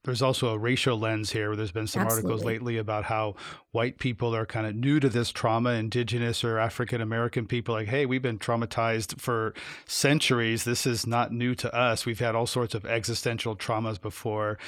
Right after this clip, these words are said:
Speaker 1: Uh, and the eco-anxiety is kind of a white phenomenon. Uh, often we don't know what kind of question might be triggering for members of our audience. How do we deal with that without being afraid to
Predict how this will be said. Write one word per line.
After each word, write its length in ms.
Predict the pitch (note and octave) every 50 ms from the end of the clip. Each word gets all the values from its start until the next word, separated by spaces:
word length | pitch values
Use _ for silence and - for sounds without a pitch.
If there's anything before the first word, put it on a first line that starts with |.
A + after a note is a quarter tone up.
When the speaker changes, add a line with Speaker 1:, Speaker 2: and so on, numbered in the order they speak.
| - - - - - _ -
Speaker 1:
Uh, 380 | C3+ A#2 A2 G#2+ G#2+ G#2 G#2+ -
and 200 | A#2+ A2+ G#2+ G#2+
the 100 | G#2+ - -
eco-anxiety 760 | C#3 C3 - B2 A2+ A2+ A2 A2+ G#2 A#2+ A2+ A2 A#2 A2 A2+
is 100 | A2 G#2
kind 300 | - - - C3+ B2+ A#2
of 100 | A2 G2+
a 200 | A2 G2+ G2+ F#2+ - - - - - - _ _
white 340 | G#2+ A2+ A#2+ A#2+ B2 - -
phenomenon. 920 | - - - B2+ A2+ A2+ A2+ A#2 A2+ A2+ G#2+ G#2+ A2 A2 A2 A#2 B2 B2+ -
Uh, 280 | - B2 A2+ A2 A2 G#2 - - - - - -
often 280 | E3+ G3 - - A#3+ F3
we 80 | G3+
don't 180 | G#3+ A#3+ F3+ D3+
know 160 | E3 F#3 A3
what 240 | B3 A3 G3 - -
kind 260 | - - C#3+ C3+ B2
of 120 | A#2+ G#2+
question 380 | - - B2+ A2 - - - A#2
might 180 | A2+ A2+ A2 -
be 100 | B2 G#2+
triggering 420 | - - C3 A#2+ A2+ A#2 A2+ G#2+
for 140 | - - A2+
members 360 | G#2+ A2 A2+ G#2+ G#2+ G#2+ F#2+
of 100 | A2 G2+
our 120 | G#2+ G#2
audience. 400 | - A2 A2 A2 G#2 G#2 G#2+ -
How 140 | - - F3
do 80 | A3+ C4+
we 140 | B3+ G#3 D#3+
deal 220 | - F#3 E3+ G#3+
with 120 | G3 C#3+
that 180 | A2 A#2+ A2 G2+
without 320 | A#2+ A#2+ B2 B2 C3 A#2+
being 240 | - C#3+ C#3 C3+ C3+
afraid 540 | B2+ A2+ - - - D3 C3+ C#3 C3+ C3 B2
to 280 | - - - A#2+ A#2 A2